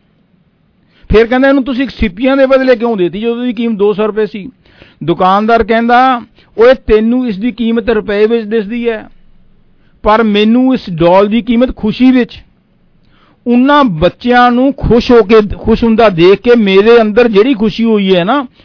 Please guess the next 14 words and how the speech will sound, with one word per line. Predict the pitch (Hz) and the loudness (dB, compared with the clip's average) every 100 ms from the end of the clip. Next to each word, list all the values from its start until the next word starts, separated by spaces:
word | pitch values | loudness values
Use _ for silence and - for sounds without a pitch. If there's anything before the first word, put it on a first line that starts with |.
| _ _ | _ _
ਉਹ | 240 262 | -2 -2
ਪੈਸਿਆਂ | - 214 202 - 233 240 | 0 0 2 2 2 2
ਨਾਲ | 226 180 | 2 2
ਨਹੀਂ | 185 277 | 2 0
ਮਿਲਦੀ। | 285 277 262 214 - - _ _ _ _ | 0 -2 -6 -12 -20 -20 _ _ _ _
ਰੁਪਏ | 170 180 190 208 240 | -6 -4 0 2 2
ਤਾਂ | 254 | 0
ਅਸੀਂ | 240 247 | -2 0
ਰੋਜ਼ | 196 202 262 | 0 0 0
ਹੀ | 285 | -2
ਕਮਾਉਂਦੇ | 247 233 226 233 220 | -2 -2 -2 -4 -6
ਹਾਂ, | 185 - _ _ _ - | -8 -14 _ _ _ -4
ਪਰ | 208 | -2
ਕਦੇ-ਕਦੇ | 208 214 196 208 226 233 | 0 0 2 0 0 -2